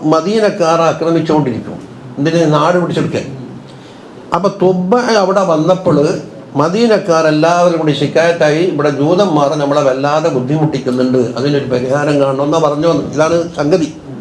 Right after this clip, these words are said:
അപ്പൊ യുർവ അന്നൽ അൻസാറ ശകൗ ഇലാ തുബ്ബഇൻ മാ യൽഖൗന മിനൽ യഹൂദി മിനൽ അദാ. അപ്പൊ തുബ്ബ ഇത് കേട്ടല്ലോ, എന്നാ പിന്നെ എല്ലാം അടിച്ച് തകർത്തക്കാന്ന് തീരുമാനിച്ചു. ഫഅറാദ തഖ്രീബൽ മദീന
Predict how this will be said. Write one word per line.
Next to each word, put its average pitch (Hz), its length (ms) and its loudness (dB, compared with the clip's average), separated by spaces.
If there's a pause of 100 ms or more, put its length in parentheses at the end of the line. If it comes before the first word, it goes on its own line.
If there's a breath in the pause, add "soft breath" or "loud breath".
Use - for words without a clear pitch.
(460 loud breath)
അപ്പൊ 151 140 2
യുർവ 170 340 2
അന്നൽ 196 640 2
അൻസാറ 175 480 0
ശകൗ 160 460 0
ഇലാ 160 200 0 (120)
തുബ്ബഇൻ 143 520 0 (420 loud breath)
മാ 165 240 2
യൽഖൗന 170 580 2
മിനൽ 156 380 2
യഹൂദി 160 300 2
മിനൽ 170 320 2
അദാ. 139 240 0 (880 loud breath)
അപ്പൊ 202 160 0
തുബ്ബ 175 400 0
ഇത് 202 200 2
കേട്ടല്ലോ, 170 540 2 (280)
എന്നാ 175 300 0
പിന്നെ 156 260 0
എല്ലാം 151 160 0
അടിച്ച് 139 200 -4
തകർത്തക്കാന്ന് 139 680 -2
തീരുമാനിച്ചു. 120 440 -4 (1200 loud breath)
ഫഅറാദ 180 540 0
തഖ്രീബൽ 185 720 4
മദീന 151 480 4